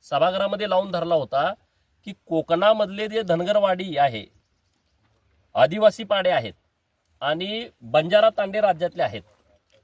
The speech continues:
यासाठी मी सातत्यानं सरकारकडे मागणी केली होती की ह्यांना तुम्ही पक्क्या रस्त्याने जोडा आणि ह्यांचा वेगळा आराखडा तयार करून ह्यांच्यासाठी वेगळं बजेट द्या. त्याशिवाय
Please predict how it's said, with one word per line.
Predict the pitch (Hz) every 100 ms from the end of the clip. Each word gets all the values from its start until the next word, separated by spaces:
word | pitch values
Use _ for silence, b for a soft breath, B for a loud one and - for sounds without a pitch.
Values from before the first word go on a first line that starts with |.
| _ _ -
यासाठी | 117 180 226 208 185 214
मी | 233
सातत्यानं | 226 202 170 - 214 220 220
सरकारकडे | 240 202 175 202 202
मागणी | 208 185 180
केली | 165 170 151
होती | 120 104 185 202
की | 233
ह्यांना | 180 151 190
तुम्ही | 220 208 226 240 _ _ _ _ _ _ _
पक्क्या | 165 - 233
रस्त्याने | 240 214 226 226
जोडा | 202 165 104 - _ _ _ _ _ -
आणि | 165 165
ह्यांचा | 139 156 175 226
वेगळा | 220 208 226
आराखडा | 202 214 214 208 208
तयार | 190 190
करून | 175 170 214
ह्यांच्यासाठी | 147 151 180 220 196 226
वेगळं | 202 202 233
बजेट | 208 226 208
द्या. | 151 104 - _ _ _
त्याशिवाय | - 202 226 - 170 190 208